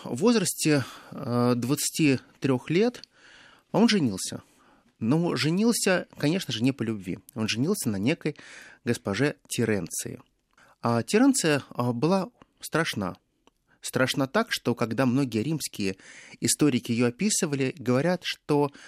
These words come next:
вряд ли какой-либо мужчина мог без отвращения посмотреть в её сторону.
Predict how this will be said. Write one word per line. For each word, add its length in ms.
вряд 380
ли 200
какой-либо 580
мужчина 580
мог 300
без 220
отвращения 600
посмотреть 500
в 40
её 100
сторону. 480